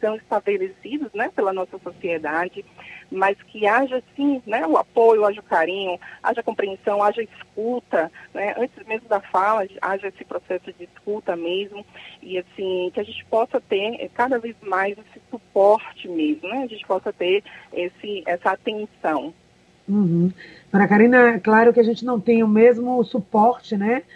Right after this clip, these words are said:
Speaker 2: A mes-, as mesmas informações que vocês, profissionais da área, que estão estudando,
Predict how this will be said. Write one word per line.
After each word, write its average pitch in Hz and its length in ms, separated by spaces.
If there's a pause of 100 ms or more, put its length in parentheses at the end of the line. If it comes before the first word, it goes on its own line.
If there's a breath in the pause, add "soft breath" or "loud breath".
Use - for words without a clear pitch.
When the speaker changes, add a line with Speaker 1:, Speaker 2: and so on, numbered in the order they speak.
(160 soft breath)
Speaker 2:
A 180 80
mes-, 226 320
as 208 140
mesmas 226 380
informações 220 760
que 226 100
vocês, 214 480
profissionais 202 640
da 180 120
área, 202 340
que 214 100
estão 226 220
estudando, 190 800